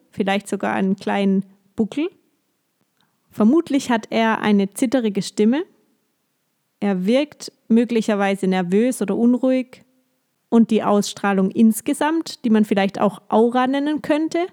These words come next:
ist wahrscheinlich wesentlich kleiner als beim selbstbewussten Menschen.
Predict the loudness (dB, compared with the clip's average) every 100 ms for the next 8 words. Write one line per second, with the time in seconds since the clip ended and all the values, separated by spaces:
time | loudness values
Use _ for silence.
0 | -4 -4 -2 -4 -2 -2 0 0 0 -4
1 | -14 _ _ _ -2 0 -2 -2 -4 -4
2 | -4 -2 0 2 0 0 -6 _ _ -6
3 | -4 0 0 0 0 -2 -8 -4 -2 0
4 | -2 -8 -4 -2 -2 -4 -6 -6 -8